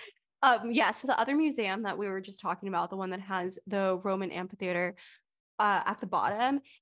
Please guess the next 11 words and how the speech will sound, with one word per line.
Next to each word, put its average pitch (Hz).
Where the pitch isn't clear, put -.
is 214
the 220
Guildhall 190
Museum. 196
And 247
it's 254
actually 392
a 320
very 220
historical 196
museum. 185